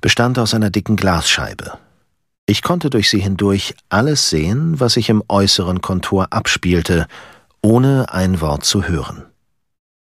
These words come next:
Ich hatte sie anstelle einer Wand einbauen lassen, die dort jahrelang gestanden hatte, seit man das Haus gebaut hatte.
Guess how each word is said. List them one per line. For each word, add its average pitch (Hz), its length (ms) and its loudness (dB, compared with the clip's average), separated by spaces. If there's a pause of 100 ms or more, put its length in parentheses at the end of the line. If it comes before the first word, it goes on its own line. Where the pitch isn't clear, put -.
(540)
Ich 85 260 0
hatte 92 160 0
sie 92 160 0
anstelle 87 480 0
einer 85 300 0
Wand 95 260 2
einbauen 78 500 0
lassen, 82 380 0 (420)
die - 80 2
dort 80 280 2
jahrelang 95 580 2
gestanden 87 560 -2
hatte, 85 340 0 (300)
seit 92 380 0
man 110 120 4
das 107 240 2
Haus 73 240 -2
gebaut 80 420 -4
hatte. - 320 -14